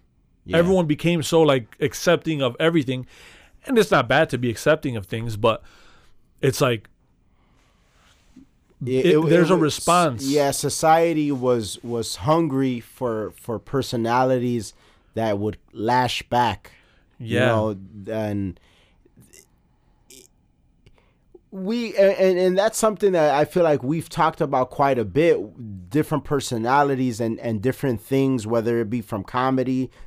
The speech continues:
Speaker 1: to music to politics, where you see that people had a yearning for that.
Speaker 2: Yeah, yeah.
Speaker 1: Somebody to be real, authenticity. You know what I'm
Speaker 2: Yeah.
Speaker 1: saying?
Speaker 2: And, and, and just be,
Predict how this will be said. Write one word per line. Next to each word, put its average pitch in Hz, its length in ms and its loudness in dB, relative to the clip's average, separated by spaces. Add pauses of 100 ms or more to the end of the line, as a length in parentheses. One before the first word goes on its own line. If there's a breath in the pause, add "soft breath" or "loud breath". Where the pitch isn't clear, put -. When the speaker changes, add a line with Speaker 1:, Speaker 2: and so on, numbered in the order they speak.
(120)
Speaker 1:
to 120 120 -6
music 123 520 0
to 110 120 -6
politics, 127 800 -2 (1300 soft breath)
where 135 140 2
you 139 220 -2
see 170 720 -4 (420)
that 127 440 -2 (320)
people 160 400 -2
had 139 480 0
a 117 100 -2
yearning 120 720 0 (180)
for 143 320 4
that. 92 580 -8
Speaker 2:
Yeah, 139 180 -10 (280)
yeah. 123 120 -10
Speaker 1:
Somebody 156 420 2
to 139 80 2
be 156 180 -2
real, 196 360 2
authenticity. 139 960 -2 (120)
You 120 80 -2
know 139 100 2
what 139 100 2
I'm 135 60 -2
Speaker 2:
Yeah. 123 60 -6
Speaker 1:
saying? 165 280 -2 (960 soft breath)
Speaker 2:
And, 226 140 -6
and, 190 180 -2
and 165 160 -2
just 170 240 0
be, 175 260 -4